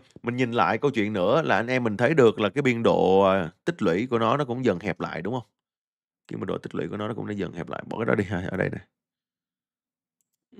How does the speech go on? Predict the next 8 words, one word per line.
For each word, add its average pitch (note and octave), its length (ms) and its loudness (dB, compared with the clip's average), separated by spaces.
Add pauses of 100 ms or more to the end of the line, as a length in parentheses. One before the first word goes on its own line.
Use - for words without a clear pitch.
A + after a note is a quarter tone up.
(120)
Rồi, G2+ 340 6
cái C#3 80 2
biến D3 200 2
động F2 220 6
của A2+ 60 0
chúng C#3 180 -2
ta A2+ 360 6
sẽ G2+ 680 2